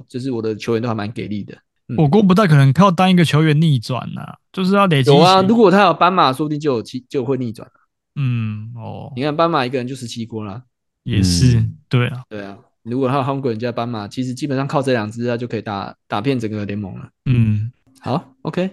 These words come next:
Speaker 2: 好，那我这礼拜是八比三，
Speaker 1: 嗯。
Speaker 2: 对，那就对上我的宿敌啦。
Speaker 3: <laughs>
Speaker 2: 对。
Speaker 1: 宿-，
Speaker 2: 宿敌。
Speaker 1: 宿敌是？
Speaker 2: <laughs> 我们的，咱们的第二帅。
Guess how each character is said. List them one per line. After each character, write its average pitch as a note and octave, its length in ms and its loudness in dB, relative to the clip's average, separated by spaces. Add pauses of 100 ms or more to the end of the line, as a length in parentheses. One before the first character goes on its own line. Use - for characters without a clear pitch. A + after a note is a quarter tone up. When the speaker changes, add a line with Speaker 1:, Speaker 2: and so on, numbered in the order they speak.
(220)
Speaker 2:
好， C#3+ 220 4 (400)
那 F3+ 320 6
我 D3+ 120 4
这 F3 120 2
礼 E3 80 6
拜 E3+ 200 4
是 D#3+ 480 4
八 D#3+ 260 2
比 B2+ 200 -2
三， D#3 360 -2 (260)
Speaker 1:
嗯。 A#2+ 140 -4
Speaker 2:
对， - 360 -10
那 C3 500 0
就 C#3 160 -4
对 C#3+ 140 -2
上 C3+ 160 0
我 B2 80 -2
的 A#2+ 40 -2
宿 C#3 240 -2
敌 A#2 200 -8
啦。 B2 300 -10 (120)
Speaker 3:
<laughs> - 180 -2
Speaker 2:
对。 A#2+ 280 -6
Speaker 1:
宿-， - 180 -8 (760)
Speaker 2:
宿 B2+ 100 -2
敌。 A2+ 100 2
Speaker 1:
宿 G#2+ 80 6
敌 B2 260 4
是？ C3+ 640 0 (260)
Speaker 2:
<laughs> - 400 0
我 C3 60 2
们 A#2+ 100 4
的， A#2+ 340 4
咱 B2+ 120 2
们 C#3 80 6
的 C3 80 6
第 C#3+ 220 2
二 C3+ 120 2
帅。 B2 400 -2